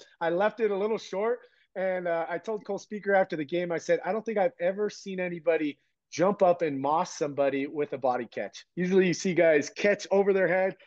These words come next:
He goes up, pins it to his chest, and I'm like, "Man, you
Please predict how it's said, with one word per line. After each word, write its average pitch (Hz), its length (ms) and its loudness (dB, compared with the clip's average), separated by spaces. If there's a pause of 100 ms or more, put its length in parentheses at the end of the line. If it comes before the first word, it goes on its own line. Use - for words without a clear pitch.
(220)
He 233 120 -8
goes 220 260 0
up, 190 220 0
pins 208 240 -6
it 220 140 -8
to 208 80 -4
his 180 180 -6
chest, 196 360 0
and 170 100 -6
I'm 175 140 -6
like, 170 240 -4 (240)
"Man, 190 240 -2
you 208 220 -4